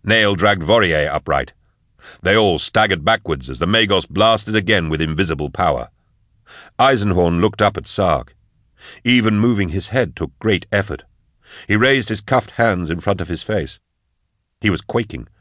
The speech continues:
like a great oak in a gale, about to splinter. He spoke an unword.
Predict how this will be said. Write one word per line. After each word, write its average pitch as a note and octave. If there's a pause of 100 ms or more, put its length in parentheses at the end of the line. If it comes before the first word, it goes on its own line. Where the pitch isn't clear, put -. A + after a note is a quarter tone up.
like G2
a G2
great A2
oak A#2
in D2+
a C#2
gale, F2+ (120)
about G2+
to C#2+
splinter. F#2+ (680)
He G#2
spoke A#2 (500)
an G2
unword. D#2